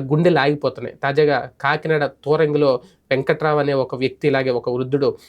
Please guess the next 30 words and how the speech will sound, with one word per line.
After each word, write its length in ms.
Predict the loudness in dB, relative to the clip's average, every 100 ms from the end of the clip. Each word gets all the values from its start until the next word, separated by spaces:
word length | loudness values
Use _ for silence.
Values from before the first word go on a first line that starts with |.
| _ -2
పింఛన్ 380 | -2 2 2 2
రాదని 380 | 0 2 0 2
తెలిసి 480 | 0 0 -2 -6 -8 _ -6
ఆయన 300 | -2 -2 -4 -8
ఒక్కసారిగా, 580 | -10 -4 -2 0 -2 -4 -12 _ _ -6
ఆ, 160 | -4 0
హార్ట్ 200 | -2 0
స్ట్రోక్ 240 | 0 2
వచ్చి 200 | 2 -2
చనిపోయాడు. 400 | -4 0 0 -2
స్థానిక 360 | -4 -4 -2 -4 -6 -10 _ -2
రూరల్ 320 | 0 2 2
ఎమ్మెల్యే 280 | 0 0 0
కన్నబాబు 380 | -2 0 0 0
కూడా 240 | -2 -2 _ _ -2
ఆయన 160 | -2
కుటుంబాన్ని 640 | -4 -4 -2 -2 -2 -4 -6 _ -4
పరామర్శించారు, 720 | -2 0 -2 -6 -10 -4 -2
ధైర్యం 400 | 0 0 0 0
చెప్పారు. 340 | -2 -4 -4 -6 _ _ _ _ _ _ _ -4
ప్రభుత్వం 520 | 0 2 2 2 0 -2
ఎక్స్‌గ్రేషియాగా 680 | -10 -6 2 2 2 0 2
ఒక 100 | 0
ఐదు 140 | -2
లక్షల 240 | -4 -4
పరిహారం 400 | -2 -2 -2 -2
కూడా 140 | 0 -2
చెల్లించాలని 680 | -2 -2 -2 -2 -2 0 -2
చెప్పి, 280 | -4 -8 -8 -20 _ 0 0
ఆ, 240 | 2